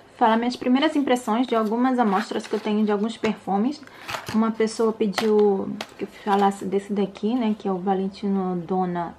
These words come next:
Aqua. E eu aprovei-, vou aproveitar pra fazer uma comparação entre esses dois aqui,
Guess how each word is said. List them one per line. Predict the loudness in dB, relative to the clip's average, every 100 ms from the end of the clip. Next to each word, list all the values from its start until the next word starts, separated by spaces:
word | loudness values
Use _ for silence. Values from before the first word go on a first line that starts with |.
| -8
Aqua. | -6 -6 -10 -4 -2 -2 -4 -16 -20 -20 -20 -20 -20 -20 -20 -20 -20 -16 -2
E | 2 4 6 6 4 4 0 -4
eu |
aprovei-, | -6 -2 -4 0 0 0 -2
vou | 0
aproveitar | 2 4 4 2
pra | -4
fazer | -2 0
uma | 0 2
comparação | 2 4 4 4 0 -2 0 0 -2 -6 -16 -20 -6
entre | -2 0 0 2 2 4 0 -2
esses | -4 -2 -2
dois | 2 0 2
aqui, | -2 -2 -2